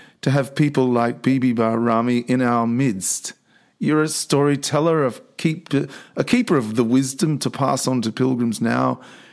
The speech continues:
and into the future, and I, I really appreciate that scholarship.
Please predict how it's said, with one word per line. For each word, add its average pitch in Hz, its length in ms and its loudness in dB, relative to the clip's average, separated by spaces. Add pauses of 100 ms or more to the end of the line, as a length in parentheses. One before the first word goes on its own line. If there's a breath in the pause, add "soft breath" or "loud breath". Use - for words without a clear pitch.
(340 loud breath)
and 135 160 0
into 147 220 0
the 147 100 -2
future, 147 520 -4
and 87 120 -4
I, 101 160 -4 (520)
I 143 100 -6
really 196 220 0
appreciate 143 680 -2
that 101 180 -4
scholarship. 101 600 -4